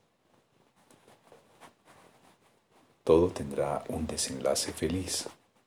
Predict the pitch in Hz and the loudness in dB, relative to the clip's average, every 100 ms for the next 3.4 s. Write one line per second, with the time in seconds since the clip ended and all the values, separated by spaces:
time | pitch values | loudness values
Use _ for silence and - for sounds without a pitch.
0 | _ _ - - - - 131 - - - | _ _ -12 -12 -8 -2 0 0 -2 0
1 | 73 73 69 - 78 78 69 69 - - | 2 2 0 -2 -2 -2 0 0 0 0
2 | 71 65 - 71 67 - - - - 101 | 0 0 -2 -2 -4 -4 -2 0 8 10
3 | 76 - - - | 10 4 -12 -16